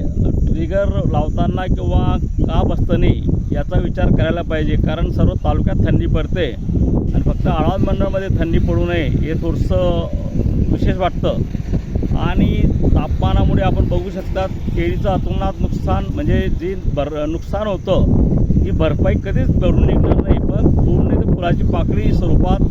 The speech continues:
विम्याच्या माध्यमातून शेतकऱ्यांना दोन पैसे मिळतात, म्हणजे झालेलं नुकसान थोडं हलकं होतं. पण दुर्दैवाने आमचा हक्काचा विमा आम्ही जो भरतो,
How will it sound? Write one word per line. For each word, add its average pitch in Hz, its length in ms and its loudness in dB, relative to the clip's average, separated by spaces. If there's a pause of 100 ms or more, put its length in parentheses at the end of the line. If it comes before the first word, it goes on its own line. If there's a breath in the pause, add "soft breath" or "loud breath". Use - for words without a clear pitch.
(500)
विम्याच्या 208 380 -2
माध्यमातून 208 560 0
शेतकऱ्यांना 180 420 0
दोन - 240 0
पैसे 190 220 -2
मिळतात, 180 400 0 (560)
म्हणजे 156 220 -4
झालेलं 170 380 -2
नुकसान 202 360 0
थोडं 196 240 0
हलकं 175 280 0
होतं. 151 280 -2 (800)
पण 214 180 0
दुर्दैवाने 220 840 -2 (200)
आमचा - 280 0
हक्काचा 202 460 -2
विमा 208 360 -2 (140)
आम्ही 175 220 -4
जो 226 160 0
भरतो, 170 500 -2